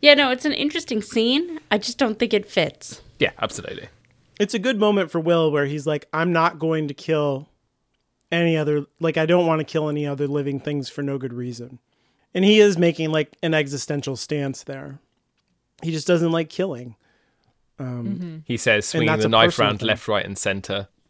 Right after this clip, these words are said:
Speaker 2: just carving
Speaker 3: Yeah,
Speaker 2: through them.
Speaker 3: man,
Speaker 2: "Oh,
Speaker 3: it
Speaker 2: I hate this so much. Oh, I really
Speaker 3: It's
Speaker 2: don't
Speaker 3: hard.
Speaker 2: like this." Slash.
Speaker 3: And that,
Speaker 2: Crash.
Speaker 3: yeah, and then the next scenes, he's, like, threatening the harpies with the knife, right? Like, what was he going to do if he could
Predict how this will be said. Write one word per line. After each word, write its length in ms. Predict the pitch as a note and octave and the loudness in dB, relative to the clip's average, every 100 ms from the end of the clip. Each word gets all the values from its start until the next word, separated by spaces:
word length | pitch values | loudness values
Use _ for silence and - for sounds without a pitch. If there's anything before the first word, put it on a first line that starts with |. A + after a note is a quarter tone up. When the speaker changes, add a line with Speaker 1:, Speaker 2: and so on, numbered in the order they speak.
| - | -14
Speaker 2:
just 220 | A2 - | -12 0
carving 340 | C#3+ A#2 A2+ | 4 6 6
Speaker 3:
Yeah, 60 | D4+ | 6
Speaker 2:
through 60 | |
them. 80 | F#4+ | 8
Speaker 3:
man, 100 | G3 | 10
Speaker 2:
"Oh, 240 | E3 D#3+ C#3+ | 12 12 12
Speaker 3:
it 60 | C3 | 10
Speaker 2:
I 20 | |
hate 280 | B2 C#3 - | 8 2 2
this 160 | A2+ | -6
so 260 | - A2+ G2+ | -4 -2 -2
much. 240 | F#2+ F2 | -4 -2
Oh, 220 | D3 C3+ A#2 | 4 6 6
I 100 | A2 | 4
really 400 | G#2+ C3 A#2+ G#2 | 4 4 4 4
Speaker 3:
It's 180 | F#3 G3+ | 4 4
Speaker 2:
don't 60 | |
Speaker 3:
hard. 280 | B3 C4+ D#3+ | 2 2 2
Speaker 2:
like 40 | |
this." 280 | A2 F#2+ - | 0 -4 -6
Slash. 720 | - - - F#2+ E2+ - - - _ _ _ _ _ - - | -10 -10 -6 -6 -6 -6 -10 -12 _ _ _ _ _ -14 0
Speaker 3:
And 160 | F#3 | 4
that, 60 | F#3+ | 6
Speaker 2:
Crash. 100 | F#3+ | 6
Speaker 3:
yeah, 180 | G#3 G#3+ | 8 8
and 160 | F3+ | 6
then 140 | F3+ F3+ | 4 4
the 100 | F#3 | 4
next 240 | F3+ F3+ | 2 0
scenes, 380 | - G3+ A3 F3+ | -2 -2 0 0
he's, 200 | F#3 E3+ | -2 0
like, 180 | E3 D#3+ | 0 0
threatening 480 | - F3 - E3 D#3+ | 0 0 2 0 0
the 100 | D3 | 2
harpies 580 | E3+ G#3+ D3+ C#3+ C#3 C#3+ | 4 4 2 -2 0 -2
with 120 | D3+ | -2
the 60 | D3 | 0
knife, 440 | D3+ E3+ B2+ - | 2 2 0 -6
right? 260 | C3+ D3 - | -6 -6 -4
Like, 160 | D#3 | -2
what 140 | F3+ F3+ | 2 2
was 140 | D#3+ | 2
he 100 | E3 | 0
going 220 | D#3+ D#3+ D#3 | 2 2 2
to 80 | |
do 400 | C#3+ F3 E3+ C#3 | 0 2 2 0
if 180 | C#3+ C#3+ | -4 -8
he 100 | D#3 | -10
could 320 | C#3 C#3+ C3+ | -6 -6 -8